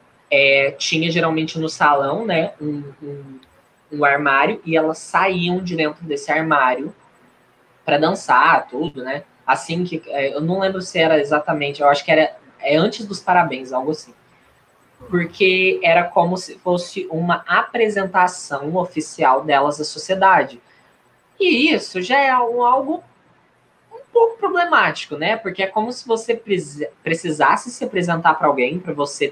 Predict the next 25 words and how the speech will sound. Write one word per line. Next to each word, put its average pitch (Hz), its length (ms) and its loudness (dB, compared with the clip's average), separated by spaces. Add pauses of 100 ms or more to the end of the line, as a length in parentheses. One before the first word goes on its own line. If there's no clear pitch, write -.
(100)
ter 139 160 4
algum 156 340 2
tipo - 240 -16
de - 140 -14
respeito, 127 560 -8
alguma 127 260 -10
coisa. 147 420 -4 (680)
E 185 80 4
começaram 226 560 2
a 220 40 4
usar 214 240 4
isso. 196 420 -2 (380)
E 214 280 4
isso 311 320 -2
começou 185 600 0
a 208 60 4
ser - 180 -4
usado, 185 440 2
se 208 140 -4
eu 202 60 2
não 208 80 0
me 196 80 -2
engano, 185 260 2
lá 180 180 4
mesmo, 151 400 0